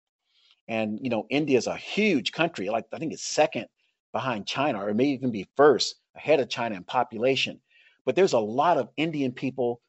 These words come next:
that are trying to get their businesses going. And this covid nineteen thing,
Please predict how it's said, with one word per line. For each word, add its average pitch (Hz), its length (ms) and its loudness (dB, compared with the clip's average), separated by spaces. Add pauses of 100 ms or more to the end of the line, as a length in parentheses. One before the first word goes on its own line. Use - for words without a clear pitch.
(120)
that 110 120 0
are 101 60 0
trying 151 300 0
to 135 60 -2
get 131 180 -2
their 117 140 -2
businesses 123 640 -2
going. 71 300 -14 (920)
And 127 100 0
this 160 140 0
covid 151 520 4
nineteen 131 540 -2
thing, 113 400 -6